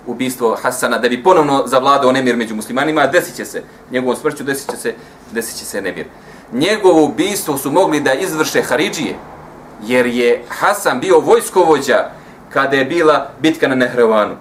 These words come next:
A u bitci na Nehrevanu mi smo spominjali da su tada od četiri hiljade Haridžija hiljadu je ubijeno, a tri hiljade je protjerano. Taj pokret je tada u tom trenutku ugušen.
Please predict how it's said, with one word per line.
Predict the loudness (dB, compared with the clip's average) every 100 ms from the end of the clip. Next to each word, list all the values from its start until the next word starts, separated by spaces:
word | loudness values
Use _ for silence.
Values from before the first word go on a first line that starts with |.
| -12 -4
A |
u | -2
bitci | -2 -2
na | -2
Nehrevanu | 0 2 2 4 2
mi | 0
smo | -6
spominjali | -6 -4 -2 0 0
da | -2
su | -4 -2
tada | 2 2 0 -6
od | -10 -2
četiri | -2 -2 -2
hiljade | 0 2
Haridžija | 2 0 0 -2
hiljadu | 0 2 2 2
je | -2
ubijeno, | -2 -2 2 2 2 -2 -6 -20 -4
a | -4 0
tri | 0
hiljade | 4 4 4 2
je | 2
protjerano. | 2 4 2 2 2
Taj | 0 2
pokret | 0 0 0
je | 0 0
tada | 0 0
u |
tom | 0 0
trenutku | 2 -2 -2 0
ugušen. | 0 0 -2 0